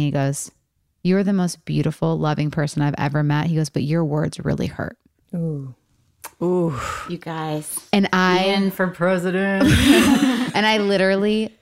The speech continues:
Speaker 1: started, like, wailing, bawling, 'cause I was like, that was not what I thought he was gonna say. I thought he was gonna be like, "Yeah, fuck you, you, you know," or
Speaker 3: Yeah,
Speaker 1: whatever,
Speaker 3: yeah, yeah.
Speaker 1: or, or, like, lash back out at me, or, and that was like, and that for me was the switch to, like,
Speaker 2: Wow, yeah.
Speaker 1: and I was just like,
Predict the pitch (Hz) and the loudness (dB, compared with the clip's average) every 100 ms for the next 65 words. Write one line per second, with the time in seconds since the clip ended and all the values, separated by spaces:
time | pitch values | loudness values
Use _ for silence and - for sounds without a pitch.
0 | _ - 170 156 147 147 - _ 156 151 | _ -2 0 2 0 -2 -6 _ 0 2
1 | 139 139 139 135 131 131 156 160 151 151 | 2 2 2 0 0 0 0 0 0 -2
2 | - - _ _ _ - 165 156 170 165 | -4 -10 _ _ _ -4 0 2 2 2
3 | 151 - 147 143 139 131 147 143 147 143 | 2 2 0 0 0 -2 0 -2 0 -2
4 | 131 143 139 147 147 143 - 104 165 - | -2 -2 -2 0 0 0 -2 -4 -4 -6
5 | - _ - 240 214 160 135 139 190 190 | -10 _ -6 0 2 2 0 -2 0 2
6 | 180 165 151 160 160 180 170 165 160 175 | 4 2 2 2 4 4 4 4 4 2
7 | - 185 180 170 175 214 226 - 208 190 | 2 2 2 0 0 2 2 2 2 2
8 | 196 185 180 180 175 165 - 185 175 160 | 4 2 2 2 2 2 2 2 2 0
9 | 165 175 170 165 165 - 175 160 156 151 | 0 0 2 2 2 0 0 2 2 2
10 | - 147 - 151 151 - - - 143 135 | 0 -2 0 0 0 -2 -4 -2 0 0
11 | 139 - - 151 156 151 151 156 156 156 | -2 -6 -10 -6 -4 -4 -4 -4 -2 -2
12 | 143 - _ _ _ _ _ _ 190 175 | -6 -10 _ _ _ _ _ _ 0 2
13 | 170 160 - 156 143 | 2 2 0 0 -2